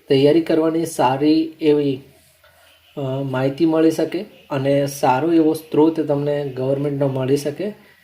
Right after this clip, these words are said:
એના માટે જ આ વીડિયો બનાવી રહ્યો છું. તો મિત્રો,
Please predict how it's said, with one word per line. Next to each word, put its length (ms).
એના 200
માટે 360
જ 40
આ 100
વીડિયો 380
બનાવી 320
રહ્યો 240
છું. 180
તો 300
મિત્રો, 520